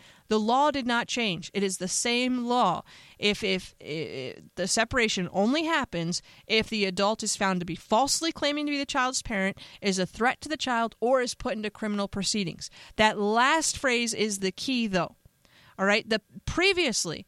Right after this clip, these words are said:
the practice had been to give a free pass to an adult who was part of a family unit. So if an adult came, uh, with a child and was not a threat to the child and was, in fact, the child's parent, uh, or adult relative,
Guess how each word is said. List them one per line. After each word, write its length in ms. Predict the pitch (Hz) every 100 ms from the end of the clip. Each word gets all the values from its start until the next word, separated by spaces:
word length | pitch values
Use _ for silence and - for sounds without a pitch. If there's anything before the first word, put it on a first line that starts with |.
| - - -
the 80 |
practice 500 | 214 254 254 - 320
had 200 | 302 269
been 200 | 214 202 202
to 100 | 202
give 200 | 196 196
a 60 |
free 480 | - - 220 277 311
pass 640 | - 302 294 180 185 - - - -
to 200 | - 262
an 80 | 262
adult 320 | 254 220 208
who 80 | 220
was 100 | 220
part 260 | - 196 196
of 80 |
a 60 | 202
family 480 | - 190 175 180 180
unit. 560 | 180 285 277 170 - - _ - -
So 240 | - 254 233
if 140 | 208
an 80 | 220
adult 380 | 202 220 262 -
came, 340 | 262 247 240 - - _
uh, 240 | 208 202 190
with 160 | 202 185
a 60 |
child 480 | 180 269 277 247 214 -
and 340 | 202 190 185
was 540 | - 180 190 185 180
not 340 | 202 190 208 285
a 40 |
threat 240 | - 233 -
to 80 |
the 60 | 185
child 400 | - 156 170 180 - - - -
and 400 | 196 185 175 180
was, 280 | 226 285
in 120 | 294 262
fact, 260 | 233 214
the 60 | 190
child's 420 | - 202 185 -
parent, 480 | - 226 220 220 - _ _ _ _ _ _ _ _ _ - -
uh, 160 | 208 190
or 160 | 190
adult 320 | 185 185 180 170
relative, 560 | 277 320 233 190 185